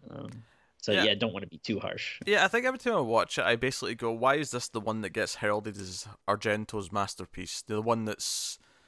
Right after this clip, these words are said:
Speaker 2: you know, seen as the
Speaker 1: Yeah.
Speaker 2: classic, the one that's always mentioned first," when I feel <laughs> like, you know, Tenebrae, uh, uh, Bird with a Crystal Plumage, you know, like,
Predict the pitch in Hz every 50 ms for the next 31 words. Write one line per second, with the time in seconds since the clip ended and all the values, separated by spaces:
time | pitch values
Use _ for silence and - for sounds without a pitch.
0 | _ _ _ _ _ _ _ 123 113 104 98 - _ - - - - 135 131 123
1 | 123 113 107 107 98 90 98 107 104 98 - - 92 98 104 110 110 110 104 92
2 | - 107 104 104 98 101 101 104 98 - - 95 - - 101 95 92 - - -
3 | 101 98 95 - - - - - - _ _ - 120 131 139 - - 160 175 160
4 | 135 131 139 127 117 78 - - - - - - - - - - _ - - 143
5 | 113 104 98 - _ _ - _ - - - 175 185 170 131 117 110 104 98 92
6 | 87 85 _ _ _ _ _ - - 104 104 104 101 101 101 101 98 95 92 90
7 | - _ - 87 98 98 98 110 _ - - - _ _ 131 131 123 123 123 117
8 | - 131 - - 131 - - - 156 139 120 107 95 95 87 - - - - -
9 | - - _ _ - 208 196 180 170 151 _ _ _ _ - - - 135 - -